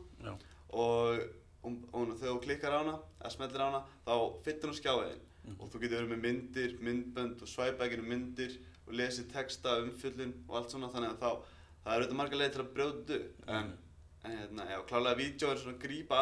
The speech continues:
Speaker 2: athygli og, og en það samt þarf að passa að, hérna, vídeó verði ekki leiðilegt og langt, það
Speaker 1: Mhm.
Speaker 2: þarf að vera svolítið hnit með það og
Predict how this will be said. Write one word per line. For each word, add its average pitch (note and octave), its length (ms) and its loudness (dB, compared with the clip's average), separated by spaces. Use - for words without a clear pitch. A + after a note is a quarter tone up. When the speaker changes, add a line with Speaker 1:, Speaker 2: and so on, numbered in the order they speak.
Speaker 2:
athygli G#2+ 300 -4
og, A#2 540 4
og A#2+ 140 0
en A#2 140 -2
það C3+ 140 -2
samt C#3 160 -8
þarf D3 200 4
að D3 80 -8
passa D3+ 360 0
að, C3 440 6
hérna, B2 160 -2
vídeó C#3 320 0
verði C#3 200 2
ekki A#2+ 340 0
leiðilegt B2+ 540 2
og B2 160 2
langt, - 260 0
það G#2+ 120 -10
Speaker 1:
Mhm. A2+ 80 -6
Speaker 2:
þarf B2 120 2
að B2+ 100 4
vera C3 140 4
svolítið A#2 420 0
hnit D3 280 -4
með D3 140 0
það C3+ 140 4
og A2 480 2